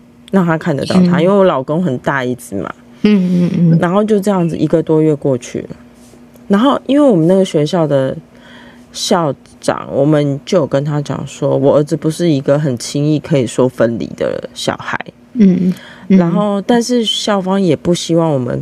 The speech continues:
Speaker 1: 要进到里面去，因为会造成更多其他的小孩
Speaker 2: 其他小朋友的想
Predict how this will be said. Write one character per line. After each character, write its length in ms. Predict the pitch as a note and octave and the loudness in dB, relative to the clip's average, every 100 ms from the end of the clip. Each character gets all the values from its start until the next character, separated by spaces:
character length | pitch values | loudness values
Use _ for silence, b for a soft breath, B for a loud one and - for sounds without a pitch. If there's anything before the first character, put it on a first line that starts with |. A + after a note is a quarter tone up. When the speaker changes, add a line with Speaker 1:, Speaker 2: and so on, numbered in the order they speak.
| C#3+ | -4
Speaker 1:
要 180 | D#3+ D3 C#3 | 0 0 -2
进 180 | - D#3 | -4 -2
到 160 | C#3+ C3 | 0 0
里 140 | G#2 | -2
面 260 | G#2+ B2 A#2+ | -2 -2 -4
去， 220 | - C3+ | -4 -2
因 180 | C3 D#3+ | 0 2
为 240 | D#3+ D3+ B B B | 2 0 B B B
会 120 | - F#3 | 0 0
造 200 | G3 D3 | 0 -2
成 200 | C#3+ D3+ | -4 -2
更 240 | E3 D3 | 0 0
多 160 | C#3 D3 | 2 0
其 180 | - - | -2 -4
他 220 | C#3+ B2+ | -4 -4
的 40 | |
小 140 | B2+ F#3 | -4 -6
孩 60 | |
Speaker 2:
其 160 | - F#3 | -2 -2
他 240 | F3+ F3+ | 0 0
小 200 | G3 E3 - | 0 -4 -2
朋 240 | D#3 D#3 | -2 0
友 160 | D3 D3 | 0 0
的 260 | C#3+ C#3+ | 0 -2
想 220 | - D3+ | -2 -4